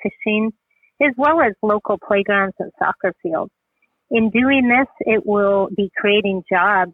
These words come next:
across the country, which is so important right now. And this is the type of bipartisan, productive,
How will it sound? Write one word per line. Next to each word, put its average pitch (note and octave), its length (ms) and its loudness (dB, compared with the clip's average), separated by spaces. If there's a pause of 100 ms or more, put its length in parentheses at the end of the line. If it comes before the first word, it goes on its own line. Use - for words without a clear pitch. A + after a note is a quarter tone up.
(140)
across F#3+ 320 -2 (180)
the G3+ 60 -8 (100)
country, F#3+ 540 -6
which G3 280 -6
is F#3+ 180 -2 (340)
so G#3 320 2
important F#3 580 -4
right E3 240 -6
now. F3+ 320 -10 (680)
And B3 160 4
this D4+ 160 0
is D4 140 0
the C4 200 0
type A3 220 0
of F3+ 120 0
bipartisan, G3 1040 0 (460)
productive, G#3 800 0